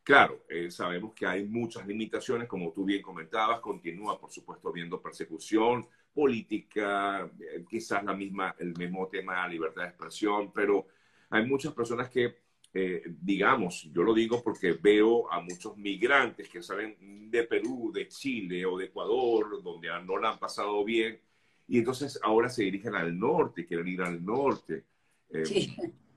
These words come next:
Speaker 1: y, y no sé si de pronto una buena opción, por eso te preguntaba, una buena opción de pronto regresar a Venezuela.
Speaker 2: Bueno, eh,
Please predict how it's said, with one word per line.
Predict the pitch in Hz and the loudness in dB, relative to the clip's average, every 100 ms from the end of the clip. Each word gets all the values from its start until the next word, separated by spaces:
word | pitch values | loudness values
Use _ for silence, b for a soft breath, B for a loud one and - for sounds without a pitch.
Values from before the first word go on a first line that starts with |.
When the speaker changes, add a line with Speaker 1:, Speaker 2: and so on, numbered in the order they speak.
| - | -20
Speaker 1:
y, | - - 110 | -18 -4 0
y | 107 | 2
no | 117 | 2
sé | 113 226 254 | 2 2 2
si | - | 8
de | 107 | 8
pronto | 98 107 104 127 | 8 4 4 4
una | 123 120 120 | 4 6 4
buena | 117 113 120 117 113 | 6 6 4 4 0
opción, | 98 - 156 131 - _ - _ _ - - _ | -2 -2 2 2 0 _ -20 _ _ -20 -20 _
por | 85 76 | -12 -12
eso | - | -4
te | 117 | -2
preguntaba, | 107 85 - 180 131 - | 0 -2 0 2 2 -2
una | 80 85 | -4 -2
buena | 85 85 | 0 -2
opción | - 139 - | -4 -2 -2
de | - | -4
pronto | - 78 80 | -4 -4 -2
regresar | 80 78 78 78 | -4 -4 -4 -4
a | |
Venezuela. | 78 76 73 160 285 - _ _ _ _ _ _ _ _ - | -4 -4 -4 -2 -2 -6 _ _ _ _ _ _ _ _ 6
Speaker 2:
Bueno, | 285 247 247 - - - | 8 10 6 2 -6 0
eh, | 208 202 196 | 4 6 4